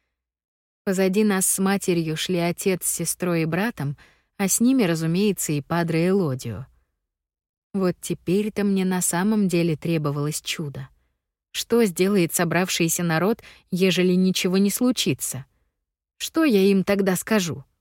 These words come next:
Однако боялась я не только реакции людей.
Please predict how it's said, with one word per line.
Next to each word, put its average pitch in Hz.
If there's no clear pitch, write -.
Однако 180
боялась 170
я 180
не 185
только 147
реакции 147
людей. 143